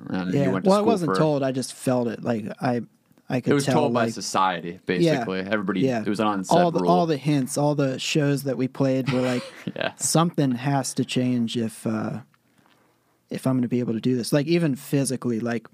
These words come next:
Speaker 2: like, it's fun being super exhausted at the end of a show.
Speaker 1: Mm-hmm.
Speaker 2: Like, you know, you, you really went at it.
Speaker 1: Yeah.
Speaker 2: But, like, to have to do that every night, um, while n-, making no money,
Speaker 1: Mm-hmm.
Speaker 2: while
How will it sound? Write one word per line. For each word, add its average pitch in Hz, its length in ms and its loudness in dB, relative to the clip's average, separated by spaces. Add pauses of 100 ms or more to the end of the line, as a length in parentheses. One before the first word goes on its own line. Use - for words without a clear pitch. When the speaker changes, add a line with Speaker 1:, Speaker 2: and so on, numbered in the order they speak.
(680)
Speaker 2:
like, 139 260 -2
it's 156 220 0
fun 160 520 2
being 131 400 0
super 139 420 0
exhausted 120 600 -2
at 113 140 -4
the 120 120 0
end 120 140 0
of 110 100 -8
a 113 40 -4
show. 127 440 -2
Speaker 1:
Mm-hmm. 117 300 0
Speaker 2:
Like, 117 100 0
you 120 160 2
know, 127 300 0
you, 123 440 -2 (260)
you 135 140 2
really 131 260 2
went 127 260 0
at 127 200 -2
it. 147 140 -2 (120)
Speaker 1:
Yeah. 98 260 -2 (280)
Speaker 2:
But, 120 160 0
like, 117 220 -2 (380)
to 117 120 -2
have 143 460 -2
to 156 100 0
do 135 260 0
that 131 300 -4 (120)
every 131 420 0
night, 123 360 -2 (680)
um, 117 320 0
while 139 640 2 (220)
n-, 131 280 0
making 135 460 2
no 127 180 0
money, 131 360 0
Speaker 1:
Mm-hmm. 110 260 -2
Speaker 2:
while 135 420 2